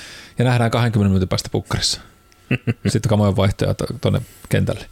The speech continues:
Ja siinä vaiheessa mä totesin, että sille tätä valmentajakin, että niin, että te-, ajattelitko, että tehdään ihan kolme vetoa tossa ja that's it. Että me tehdään niinku kaksikymmentä prosenttia tästä ohjelmasta, mitä suunniteltiin. No mutta kun teette vaan lyhyemmällä palautusajalla, että kyllähän työ kerkeette, kun teette nopeammin.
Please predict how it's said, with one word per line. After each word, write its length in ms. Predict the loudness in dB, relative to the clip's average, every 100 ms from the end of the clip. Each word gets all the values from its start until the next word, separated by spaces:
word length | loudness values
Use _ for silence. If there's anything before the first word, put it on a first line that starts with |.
| -20 -20 -20 -20 -20 -20 -2
Ja 60 | 2
siinä 160 | 2 2
vaiheessa 240 | 2 0
mä 40 |
totesin, 300 | 0 2 2
että 220 | 0 -2 -8 -10 -20 -20 -8
sille 200 | -2 -2
tätä 220 | -2 0
valmentajakin, 420 | 2 2 2 0
että 120 | 2 0
niin, 60 |
että 200 | 0 -4 -6 -10
te-, 100 | -2
ajattelitko, 480 | 0 0 -2 -2 -2
että 160 | -2
tehdään 240 | 0 2 4
ihan 140 | 2
kolme 300 | 2 2 4
vetoa 320 | 2 2 0
tossa 300 | 0 0 0
ja 100 | 2 0 -2 -2
that's 200 | 0 -4
it. 180 | -6 -20 _ -8
Että 180 | -2
me 60 | 0
tehdään 260 | 2 2 2
niinku 220 | 0 -2 _ -12 -10 -12 -14 -14 -6
kaksikymmentä 320 | -4 -4 -4 -2
prosenttia 300 | 0 0 -2
tästä 160 | 0
ohjelmasta, 380 | 2 2 0 0
mitä 140 | 0
suunniteltiin. 420 | 0 -2 -4 -10 -18 -20 -20 -2
No 40 | -2
mutta 100 | 0
kun 180 | -4 -2
teette 240 | -2 0
vaan 120 | 2
lyhyemmällä 320 | 4 4 2 2
palautusajalla, 420 | 0 2 0 0
että 80 | 2
kyllähän 200 | 0 2
työ 120 | 0
kerkeette, 400 | 0 0 0 0
kun 120 | 0
teette 260 | 0 0 0
nopeammin. 360 | 0 0 -2